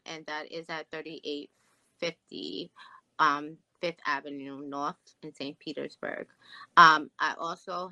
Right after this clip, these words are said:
have Dear Diary podcast that is about my life and me being really, really transparent and open and honest about my story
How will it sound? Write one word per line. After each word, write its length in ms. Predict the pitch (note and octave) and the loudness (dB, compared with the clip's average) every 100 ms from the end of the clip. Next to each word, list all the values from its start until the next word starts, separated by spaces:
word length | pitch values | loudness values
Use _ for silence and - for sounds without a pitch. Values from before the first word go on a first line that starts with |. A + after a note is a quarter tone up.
| F3 | -8
have 300 | E3+ D#3+ D#3+ _ | -6 -4 -8 _
Dear 200 | E3 D#3+ | -8 -8
Diary 540 | E3+ D#3 D3 D3 D3 D#3+ - | -6 -6 -6 -8 -12 -12 -6
podcast 600 | C#3 - - D3+ D#3 - _ | -6 -6 -12 -12 -12 -14 _
that 200 | C3 - | -16 -14
is 120 | D3+ E3 | -16 -12
about 280 | D#3+ D#3+ | -6 -4
my 140 | F3+ F3+ | -4 -8
life 360 | D#3+ D3 D#3 D#3+ - | -8 -8 -10 -14 -20
and 200 | D#3 D#3 | -20 -16
me 200 | D3+ D3+ | -12 -10
being 280 | D#3 D#3 D3 D3 - | -8 -8 -10 -10 -2
really, 280 | G3+ B3+ | 2 2
really 260 | A3 G#3+ G#3 | 0 0 -2
transparent 720 | - G3 F#3+ - F#3+ D#3 D3 - | -2 -2 -2 -2 0 0 -4 -8
and 160 | D#3 - | -8 -4
open 300 | E3+ F#3 F#3+ | -4 -2 -4
and 140 | F3 | 2
honest 380 | E3+ D#3+ D3+ - | 4 4 2 -10
about 240 | D#3 D3+ C3+ | -10 -10 -8
my 120 | D3+ | -12
story 520 | - D#3 D3 D3 - | -12 -12 -12 -12 -14